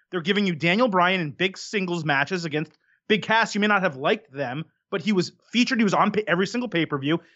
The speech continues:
He was on every single episode of SmackDown. He didn't take a week off. He's now in a Team Hell No feud, which, again, is not what we want,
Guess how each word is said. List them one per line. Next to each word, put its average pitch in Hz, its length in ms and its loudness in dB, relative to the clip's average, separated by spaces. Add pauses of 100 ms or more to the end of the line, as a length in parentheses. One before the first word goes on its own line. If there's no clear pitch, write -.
He 214 100 0
was 180 100 4
on 180 220 4
every 220 260 2
single 226 280 2
episode 214 320 -2
of 220 80 -2
SmackDown. 165 480 -2
He 156 80 -2
didn't 175 160 -6
take 185 160 -4
a 185 60 -4
week 165 200 -2
off. 127 300 0 (320)
He's 180 180 -2
now 208 280 4
in 202 120 -4
a 151 100 -2
Team 240 300 -2
Hell 214 140 4
No 196 240 2
feud, 190 220 -10
which, 165 160 -4
again, 175 440 0 (340)
is 160 180 -6
not 208 200 2
what 160 260 -4
we 196 220 -4
want, 156 600 2